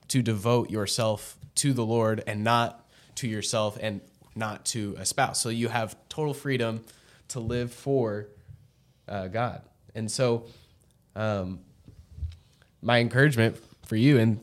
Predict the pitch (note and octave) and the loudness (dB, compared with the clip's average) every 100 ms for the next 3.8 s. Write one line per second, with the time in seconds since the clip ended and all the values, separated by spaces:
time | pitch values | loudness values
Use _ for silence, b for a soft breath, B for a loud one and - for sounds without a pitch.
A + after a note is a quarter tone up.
0 | - - G2 B2 D3 B2 G2+ G#2 G2 A2 | -6 -2 2 6 6 4 4 2 2 4
1 | A2+ - C#3 D3 A2 A2+ - - _ _ | 2 2 4 6 6 2 0 -6 _ _
2 | _ _ _ _ - - B2 B2+ B2 - | _ _ _ _ -6 2 4 4 0 -6
3 | _ - - F#3+ G3 - - | _ -8 2 2 4 0 -4